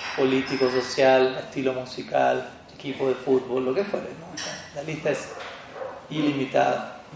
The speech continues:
Pero todo eso ha de ser <laughs> gradualmente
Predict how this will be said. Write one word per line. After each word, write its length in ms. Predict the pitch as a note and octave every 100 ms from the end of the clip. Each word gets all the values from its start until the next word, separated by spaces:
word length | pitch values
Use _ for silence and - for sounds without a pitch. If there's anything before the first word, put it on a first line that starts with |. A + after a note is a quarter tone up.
| - - - - - - - - - - -
Pero 140 | D3+ D3+
todo 240 | E3+ F3+
eso 240 | F#3+ G3 E3+
ha 80 |
de 80 | D#3+
ser 280 | D#3+ D#3+ D#3+
<laughs> 140 | D#3+ - - - - - - - - - - - - - - - - - - -
gradualmente 760 | B2+ B2+ C3 C3+ C3 C3 -